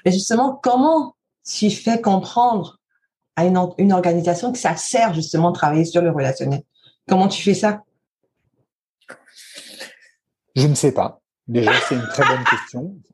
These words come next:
Speaker 2: Euh, parce que je, j'essaye pas de faire ça.
Speaker 1: Ok.
Speaker 2: C'est-à-dire que, euh, tu ne peux pas convaincre des gens de faire ça.
Speaker 1: Mhm.
Speaker 2: Euh, les organisations,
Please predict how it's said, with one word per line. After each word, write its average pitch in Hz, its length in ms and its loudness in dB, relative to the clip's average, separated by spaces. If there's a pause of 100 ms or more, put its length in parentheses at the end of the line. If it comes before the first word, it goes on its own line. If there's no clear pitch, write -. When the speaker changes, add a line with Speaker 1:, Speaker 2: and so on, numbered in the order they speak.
(120)
Speaker 2:
Euh, 110 680 4 (380)
parce - 160 -2
que 170 100 -2
je, 135 140 0
j'essaye 131 560 0
pas 151 140 0
de 151 60 -12
faire - 200 -8
ça. - 140 -18
Speaker 1:
Ok. - 60 -20 (520)
Speaker 2:
C'est-à-dire 127 400 0
que, 117 400 0 (840)
euh, 123 560 0 (1600)
tu - 140 0
ne 143 60 4
peux 135 160 2
pas 170 160 2
convaincre 139 680 -2
des 110 120 -6
gens 110 140 -6
de 110 80 -10
faire 101 160 -14
ça. - 140 -20 (420)
Speaker 1:
Mhm. 220 400 2 (760)
Speaker 2:
Euh, 110 420 0 (720)
les 135 340 0
organisations, 127 800 0